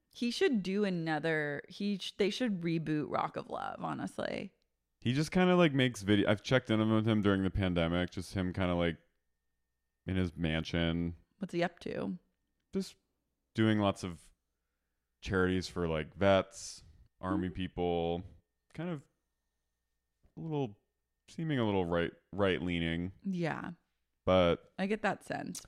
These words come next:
Speaker 1: But I also feel like now is the time to capitalize on, like, a reboot scenario were he ever to do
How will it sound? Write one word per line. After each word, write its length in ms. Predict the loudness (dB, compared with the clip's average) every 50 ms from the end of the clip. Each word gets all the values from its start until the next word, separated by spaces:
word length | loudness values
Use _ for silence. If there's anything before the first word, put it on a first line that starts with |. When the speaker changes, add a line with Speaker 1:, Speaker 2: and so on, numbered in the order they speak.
| _ 2
Speaker 1:
But 100 | 4 6
I 140 | 6 6
also 360 | 6 6 4 4 2 2 2 2
feel 380 | 0 -2 0 2 2 2 4
like 560 | 4 2 2 2 0 -2 -4 -8 -16 -20 -20 _ _ _ _ _ _ _ _ _ _ _ _ _ _ _ _ -6
now 540 | -2 0 0 2 2 2 2 2 2 2 2
is 140 | 2 0
the 100 | -2 -4
time 280 | -4 -2 -2 0 0 0
to 60 | -2 -4
capitalize 760 | -6 -6 -6 -6 -6 -4 -4 -4 -2 -2 -2 -2 -4 -4 -4
on, 120 | -4 -4 -4
like, 160 | -4 -6 -6
a 60 | -6
reboot 520 | -6 -6 -8 -6 -8 -8 -8 -8 -8 -8 -12 -14
scenario 720 | -8 -6 -4 -4 -4 -6 -8 -8 -8 -8 -8 -8 -10 -10 -6
were 200 | -4 -4 -4 -4
he 220 | -4 -6 -6 -4
ever 220 | -4 -6 -6 -6 -8
to 80 | -10
do 280 | -10 -12 -12 -12 -12